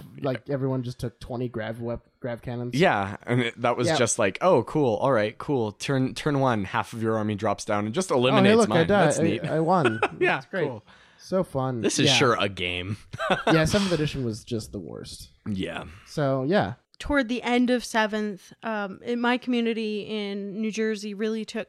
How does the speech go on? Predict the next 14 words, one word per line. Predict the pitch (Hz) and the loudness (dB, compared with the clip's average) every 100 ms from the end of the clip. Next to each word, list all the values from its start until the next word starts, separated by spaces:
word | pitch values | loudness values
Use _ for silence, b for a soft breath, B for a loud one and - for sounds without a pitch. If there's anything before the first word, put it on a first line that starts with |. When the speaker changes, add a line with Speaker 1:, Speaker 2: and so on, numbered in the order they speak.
| _ | _
Speaker 3:
to | - 226 208 190 190 _ _ | -12 -6 -6 -6 -10 _ _
Horse | - 220 214 | -8 -8 -8
Heresy | 208 202 - 214 | -10 -10 -10 -12
just | 208 - | -12 -14
because | 208 220 208 196 _ _ _ _ _ _ - - | -12 -8 -8 -10 _ _ _ _ _ _ -20 -12
it's | 247 | -6
a | 254 | -2
bit | 254 254 | -2 -2
more, | 247 233 220 - | 0 0 -2 -6
it's | - 226 | -8 -6
a | |
lot | 202 214 269 240 | -2 4 4 4
more | 220 196 | 0 0
balanced. | 180 185 196 202 - - | -2 -4 -6 -8 -12 -14